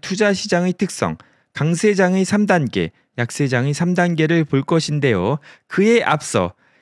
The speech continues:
이제 구독자 십삼만 이 코앞입니다. 구독을 안 누르고 시청하시는 분들은 꼭 구독 좀 부탁드리겠습니다. 저에게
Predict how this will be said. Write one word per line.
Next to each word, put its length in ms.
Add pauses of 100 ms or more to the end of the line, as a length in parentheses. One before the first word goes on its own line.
이제 520
구독자 560
십삼만 680
이 300
코앞입니다. 680 (380)
구독을 600
안 140 (100)
누르고 480
시청하시는 760
분들은 420 (260)
꼭 500
구독 340
좀 220
부탁드리겠습니다. 920 (300)
저에게 500